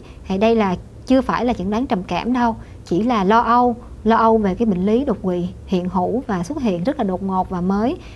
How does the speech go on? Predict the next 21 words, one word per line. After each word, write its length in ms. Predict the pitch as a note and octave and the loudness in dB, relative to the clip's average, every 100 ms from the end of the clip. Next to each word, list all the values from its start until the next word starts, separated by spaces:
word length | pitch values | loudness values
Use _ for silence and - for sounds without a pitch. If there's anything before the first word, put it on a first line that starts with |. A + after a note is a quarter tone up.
| - | -10
ở 80 | F#3 | -2
trong 160 | A3 | -2
cái 100 | G#3+ | 0
độ 160 | A#3+ F#3 F#3 | 0 0 -2
tuổi 280 | F3+ F#3 | -2 0
mà 360 | C4+ A3+ F3 F3 - | 0 0 -2 -4 -6
độ 80 | F#3 | -4
tuổi 140 | F#3 | 0
lao 180 | A3+ G#3+ | 0 0
động, 320 | G3 E3 F3 | 0 -2 -4
độ 80 | F3+ | -4
tuổi 180 | F3 G#3 | -2 -2
lao 100 | A3+ | -2
động 200 | E3+ F3+ | -4 0
chính 300 | A#3+ C4 F#4 | 2 2 0
và 100 | A#3 | -2
trụ 120 | F#3 F3+ | -4 -4
cột 200 | F#3+ F3+ | -2 -2
của 80 | - | -2
gia 180 | A3+ A3 | -2 0
đình. 300 | G#3 F3+ | 0 0